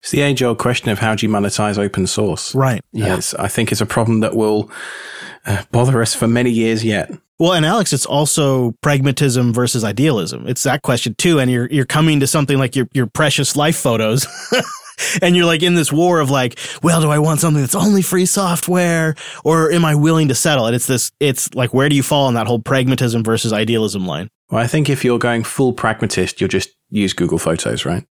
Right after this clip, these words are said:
Speaker 2: Yeah. And I, I think that's a, that's what's been gnawing at both Wes and I, is full pragmatist also means you're fully vulnerable to whatever that service provider does.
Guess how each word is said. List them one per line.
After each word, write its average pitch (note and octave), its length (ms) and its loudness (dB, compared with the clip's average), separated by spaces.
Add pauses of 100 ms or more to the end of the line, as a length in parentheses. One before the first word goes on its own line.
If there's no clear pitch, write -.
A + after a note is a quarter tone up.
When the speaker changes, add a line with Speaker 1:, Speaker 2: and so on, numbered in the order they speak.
(120)
Speaker 2:
Yeah. D3 460 2
And D3 100 0
I, D#3 100 -2
I E3+ 220 2
think G3 240 -2
that's F3+ 260 0
a, G3 120 0 (200)
that's F#3+ 300 -2
what's A#3+ 140 -2
been E3+ 180 4
gnawing C#3+ 280 2
at A2+ 100 -2
both B2 240 0
Wes A2 240 0
and G#2+ 80 0
I, D2+ 140 -4
is G#2 180 -4 (500)
full G3 280 2
pragmatist F3 760 0
also C#3+ 340 2
means A#2 640 0
you're B2 220 0
fully D3+ 400 2
vulnerable A#2+ 800 2
to A2+ 440 0
whatever B2 480 0
that A#2 220 0
service A2 260 -2
provider F#2+ 360 -2
does. B1+ 360 -8